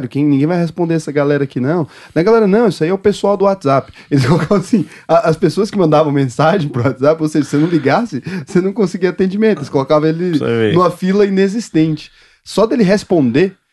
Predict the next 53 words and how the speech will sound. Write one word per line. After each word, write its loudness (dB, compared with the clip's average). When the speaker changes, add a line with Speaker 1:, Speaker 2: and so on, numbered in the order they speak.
Speaker 1:
que -2
ele 0
pegou 2
e 2
falou 0
assim, 0
"Cara, 2
eu -2
vou 0
responder 0
esse 0
negócio." 0
O -6
cara 2
ficou -2
com -4
agonia. 0
Falou, 0
"Vou 4
responder 0
porque -6
tem -2
uma 0
galera 2
aqui -10
que -20
tá -2
pegando -2
dinheiro -2
e -4
tal." -2
Só -2
dele -2
responder, 0
os -6
caras 4
contrataram 0
ele 0
e, 2
tipo -2
assim, 0
pagaram 2
a -2
comissão. 0
Os -8
caras 0
fechou 2
com 0
ele, 0
depois 0
mudou 2
de -6
ideia. 2